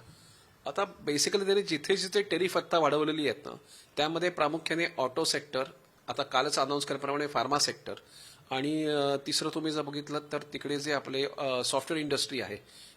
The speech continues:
याला याचा बऱ्यापैकी फटका बसू शकतो असा एक प्राथमिक अंदाज आहे. आणि तुम्ही जर overall बघितलं तर प्रत्येक देशाने त्यांच्यानुसार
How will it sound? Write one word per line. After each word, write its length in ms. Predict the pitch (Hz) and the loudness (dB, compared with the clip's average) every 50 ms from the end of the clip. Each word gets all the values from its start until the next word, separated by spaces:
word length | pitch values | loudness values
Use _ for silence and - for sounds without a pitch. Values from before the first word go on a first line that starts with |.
| - - | -6 -2
याला 200 | 139 143 160 165 | 0 4 4 4
याचा 380 | 165 156 143 - 165 160 165 165 | 4 4 2 2 4 4 4 4
बऱ्यापैकी 600 | 147 139 135 143 143 156 151 - 160 160 156 151 | 4 4 4 4 2 0 -4 -2 -2 -2 -2 -2
फटका 320 | - 127 117 - - 147 | -2 -4 -2 0 0 0
बसू 200 | 139 135 - 160 | 0 0 -2 -2
शकतो 440 | 143 - 135 - - 139 139 139 139 - | -4 -6 -6 -6 -6 -6 -4 -4 -4 -4
असा 120 | - 147 | -4 -6
एक 100 | 147 - | -4 -2
प्राथमिक 460 | - 139 131 - 147 147 165 165 - | 2 0 2 2 0 -2 -2 0 -2
अंदाज 320 | - 143 127 123 123 120 117 | -4 -4 -2 -2 -2 -2 -4
आहे. 180 | 101 104 135 - - - - - - - - - - - - - | -6 -8 -10 -12 -12 -18 -20 -20 -20 -18 -18 -20 -20 -20 -16 -8
आणि 320 | - 151 165 185 208 214 214 214 - - | -4 0 4 4 6 4 4 2 -2 -2
तुम्ही 180 | 160 170 190 | 2 2 4
जर 120 | 180 208 202 - - | 4 4 2 4 4
overall 320 | 185 165 160 185 208 202 | 4 8 8 10 8 8
बघितलं 300 | 196 170 175 185 170 185 180 - | 6 4 0 0 0 0 -2 0
तर 40 | - | -2
प्रत्येक 480 | 185 - - - - - 196 185 180 175 | -2 -2 -2 -4 -2 -2 -2 -2 0 2
देशाने 580 | 180 170 - - 180 175 175 185 185 202 214 | 2 4 4 4 2 2 2 0 -2 -2 -4
त्यांच्यानुसार 880 | 214 - - 156 147 143 - 175 175 185 180 170 - - 185 170 175 | -6 -4 -2 -2 -2 0 0 0 0 2 2 0 0 2 2 2 2